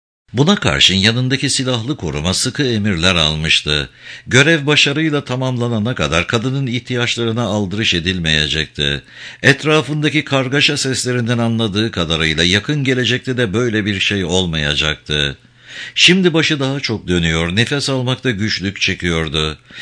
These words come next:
Yeni bir bulantı dalgasına karşı koymaya çalışırken hayatın kendisini bu gerçeküstü dört yol ağzına nasıl getirdiğini düşündü.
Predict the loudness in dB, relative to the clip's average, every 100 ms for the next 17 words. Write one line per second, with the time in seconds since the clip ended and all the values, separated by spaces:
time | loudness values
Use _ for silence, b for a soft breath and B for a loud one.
0 | B 0 4 4 4 2 0 -2 -2 -2
1 | -2 0 0 0 -2 -2 0 0 0 -2
2 | 0 0 0 0 0 0 2 2 0 0
3 | 2 2 0 -2 -2 -4 0 0 0 -2
4 | -2 0 2 0 0 0 4 4 4 2
5 | 0 -2 -4 -2 0 0 -2 -4 -2 0
6 | 0 -2 -2 0 0 -2 -2 -2 -2 -2
7 | -2 0 0 0 -2 -2 -2 -2 -2 -4
8 | -6